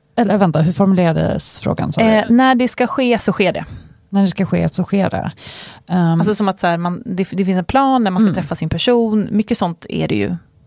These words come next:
Speaker 2: eh,
Speaker 1: Ja.
Speaker 2: pratas det om. Mm.
Speaker 1: Precis. Och, ehm,
Speaker 2: Men man måste väl anstränga sig, ska, sa hon.
Speaker 1: Man kanske måste anstränga sig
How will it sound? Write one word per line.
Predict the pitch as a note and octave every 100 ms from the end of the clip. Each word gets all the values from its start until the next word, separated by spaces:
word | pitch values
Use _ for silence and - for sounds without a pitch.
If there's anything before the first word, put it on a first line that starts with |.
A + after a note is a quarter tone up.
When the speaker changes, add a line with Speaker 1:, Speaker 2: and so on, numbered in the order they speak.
| _
Speaker 2:
eh, | - G3+
Speaker 1:
Ja. | -
Speaker 2:
pratas | G3+ C4
det | -
om. | F3+
Mm. | - - _ _ A3
Speaker 1:
Precis. | A3 G#3+ - - - _ _ -
Och, | G3 F#3+ F3+
ehm, | F3+ F3 E3+ E3+ E3+ -
Speaker 2:
Men | G3
man | G3+
måste | G3 -
väl | E3+
anstränga | F#3 E3 - E3+ F3
sig, | - F3 _
ska, | - - -
sa | E3+
hon. | E3+ - _ _ _ _ _ _ _ - - - - - - - -
Speaker 1:
Man | - A3
kanske | A#3+ G#3+
måste | A3+ A3+ -
anstränga | A#3 A3+ - G#3+ G#3+
sig | G3+ G#3 G3+ G3 F#3 F#3